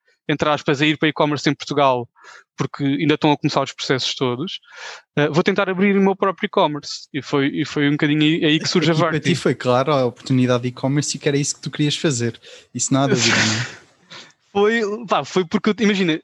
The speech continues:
Speaker 1: eu via as melhores pessoas do mundo, tipo as B C Gs, as McKinseys, et cetera, trabalhar ali e toda a gente a dizer que aquilo era o futuro e que
Speaker 2: Pois. E,
Speaker 1: é,
Speaker 2: e
Speaker 1: não
Speaker 2: tu
Speaker 1: tanto por aquilo que eu achava, quase como a validação que eu ia tendo, não é?
Speaker 2: Claro.
Speaker 1: Tinha
Speaker 2: Não,
Speaker 1: malta
Speaker 2: e tu, e tu já tinhas, entretanto, muito knowledge disso e, portanto,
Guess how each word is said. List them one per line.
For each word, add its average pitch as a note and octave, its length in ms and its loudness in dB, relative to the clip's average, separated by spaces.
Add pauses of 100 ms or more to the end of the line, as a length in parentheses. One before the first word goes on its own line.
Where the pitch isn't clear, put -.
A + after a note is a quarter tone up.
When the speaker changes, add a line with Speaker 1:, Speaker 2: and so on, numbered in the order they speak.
Speaker 1:
eu G#3 120 2
via F3+ 400 2
as D#3+ 80 -2
melhores A3+ 240 2
pessoas A3 240 0
do F#3+ 120 2
mundo, F3 400 2
tipo E3 340 -8
as E3 180 2
B F3+ 120 2
C G3 160 0
Gs, E3+ 340 2
as D#3+ 80 -4
McKinseys, E3+ 580 0
et D#3+ 140 -2
cetera, D#3+ 240 -2
trabalhar F#3 380 0
ali F3 400 0 (520)
e D#3 80 2
toda G3+ 180 2
a - 20 -6
gente G3 180 0
a - 20 -2
dizer F3+ 120 -2
que G3 80 -2
aquilo G3 220 2
era F#3 120 -2
o E3+ 60 -4
futuro E3 440 -2
e D3+ 60 -2
que - 120 -14
Speaker 2:
Pois. D3+ 160 2 (460)
E, A#2+ 240 0
Speaker 1:
é, G3 120 2
Speaker 2:
e G#3+ 80 -2
Speaker 1:
não A3+ 100 4
Speaker 2:
tu B3+ 80 -4
Speaker 1:
tanto A#3+ 220 0
por A3+ 100 -2
aquilo A3+ 160 2
que - 80 2
eu G#3 80 6
achava, G#3 340 0
quase G#3+ 300 -2
como G#3 220 2
a G3+ 40 2
validação G3+ 460 2
que G3+ 100 -2
eu G#3 60 2
ia G3+ 80 4
tendo, F#3+ 340 -2
não C#3 160 -2
é? C#3+ 160 -2 (440)
Speaker 2:
Claro. - 260 -2 (800)
Speaker 1:
Tinha F3 160 0
Speaker 2:
Não, A3 80 2
Speaker 1:
malta C#3+ 220 2
Speaker 2:
e - 20 2
tu, - 120 2
e - 100 -2
tu F#3 80 -6
já D3+ 160 -2
tinhas, E3 260 2
entretanto, E3+ 540 0
muito D3+ 680 0
knowledge D#3 520 0
disso F3 400 2
e, D#3+ 80 -2
portanto, D#3 420 -2